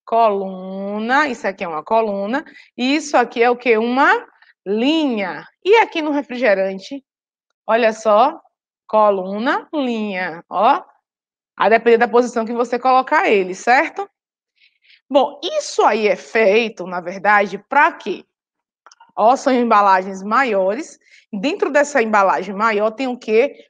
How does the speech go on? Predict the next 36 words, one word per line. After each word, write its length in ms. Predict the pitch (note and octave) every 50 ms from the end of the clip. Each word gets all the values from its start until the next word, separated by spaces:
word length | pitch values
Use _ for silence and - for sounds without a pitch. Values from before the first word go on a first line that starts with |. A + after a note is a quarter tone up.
| _ _ -
Outras 560 | G#3 A3+ B3 C#4+ B3 - D4+ C4 A#3+ A3+ G3
embalagens. 1300 | B3 A#3+ A#3 G#3+ G#3+ A#3+ D4 F4+ A4+ - - - _ _ _ G#3 G3+ G3 F#3+ F3+ E3+ F3 F3 F#3+ F#3+
Então, 340 | A3 A#3 A3 - G3 F#3 E3+ - _ _ _ _ _
temos 300 | _ C#4+ D4 D#4+ F4 D4
aí 160 | E4 C#4 B3+
a 40 | B3+
plaquinha 440 | B3+ C#4+ C4+ C4 C4 - C4 B3 B3
de 80 | A#3+ D4+
iogurte. 400 | D#4+ D#4+ A#3+ G#3 G3+ G#3 G3+ G3+
São 180 | - A#3+ A#3
seis 640 | A#3+ - - - - - D#4+ E4 G4 G4 F4 C#4 B3+
iogurtes 680 | C4+ A3+ A#3 G#3 F#3+ A3+ G#3+ G#3 F#3+ G3+ - - -
presos. 460 | _ G#3 G3 G3 F#3 F3+ E3 E3 F3+ - _ _ - - - _
Pra 140 | - - D4
você 180 | G#4+ - -
não 160 | D#4+ D4 D4
ter 80 | - C#4+
um 160 | C4+ C#4 B3+
monte 580 | A#3+ A#3 B3+ D4 E4+ F#4+ G4+ D#4 - - - A#3
de 140 | G3 G3+ A#3
embalagem 540 | A3+ G#3+ G3 F#3+ F3+ E3+ E3+ F#3+ F#3+ F#3
solta 600 | F3 - - - - A#3 B3 B3 B3 A#3+ B3 G3+
e 60 | G3+ G3+
o 60 | G3+
transporte 500 | - A3 G3+ G3 G3+ - F3 F3+ F#3+ -
ser 220 | - - F3+ F3
ruim, 400 | G3 A3+ C4+ C4+ A#3+ B3 D4 - _ - - - _ _ -
é 100 | D#4 D#4
melhor 260 | D4+ C#4+ B3+ B3 B3
você 220 | A3+ C4 - C4
ter 140 | B3 - C4
o 80 | B3+ B3+
quê? 80 | B3+
Eles 240 | A3+ A3 A3 A#3 A3+
agrupados 580 | A3+ G#3 A#3 C#4 B3+ - A#3+ A3+ A3+ A3+ A#3+ A3
nessas 380 | A#3 A#3 B3+ - - F4 E4+